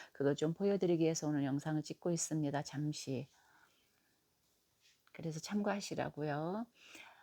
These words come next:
어, 다음에는 제가 또 화선지에서 그림 그릴 수 있는 거를 이제 꽃일지 열매일지 제가 미리미리 정해놓은 것보다는, 어, 그날 그날 제가 어떤 영상을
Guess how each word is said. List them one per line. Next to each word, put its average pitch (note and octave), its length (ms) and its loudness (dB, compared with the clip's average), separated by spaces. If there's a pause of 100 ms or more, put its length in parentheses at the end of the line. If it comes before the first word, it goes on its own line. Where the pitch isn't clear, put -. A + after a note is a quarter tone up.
(160)
어, D#3 360 -2
다음에는 G3+ 1200 4
제가 F#3 380 -2
또 F3 480 2
화선지에서 F#3 1500 2 (440)
그림 - 220 0
그릴 E3 240 0
수 - 140 -4
있는 D#3+ 280 0
거를 D#3+ 540 0 (200)
이제 E3 200 -8
꽃일지 F3 840 0
열매일지 D#3 1300 2
제가 D3+ 260 0
미리미리 D3+ 480 2
정해놓은 D#3 440 0
것보다는, D3+ 720 -2 (440)
어, C#3+ 240 0
그날 F3+ 380 0
그날 D#3+ 640 -2
제가 D3 260 0
어떤 D#3+ 360 0
영상을 D#3 400 0